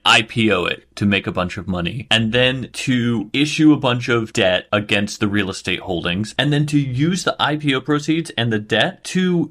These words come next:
buy shares. Really, he's just saying, "Why don't you guys go into deep debt, put the entire company in a more precarious position just to make me richer?"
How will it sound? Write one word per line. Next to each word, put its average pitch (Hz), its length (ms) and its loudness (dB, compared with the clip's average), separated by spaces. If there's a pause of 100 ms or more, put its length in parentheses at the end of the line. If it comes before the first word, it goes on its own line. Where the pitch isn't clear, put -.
buy 156 560 0
shares. - 760 -4
Really, 202 260 2
he's 170 320 0
just - 400 -4
saying, 120 320 -2 (140)
"Why 113 240 6
don't 139 100 2
you 123 80 -6
guys 131 220 2
go 123 140 0
into 104 180 0
deep 117 520 -2
debt, 95 380 0
put 139 160 -2
the 123 140 0
entire 131 560 0
company 143 560 0
in 98 80 0
a 113 40 2
more 110 160 2
precarious 117 540 -2
position 110 600 -2
just - 340 -2
to 107 80 0
make 98 280 -2
me 95 480 -2 (400)
richer?" - 600 -4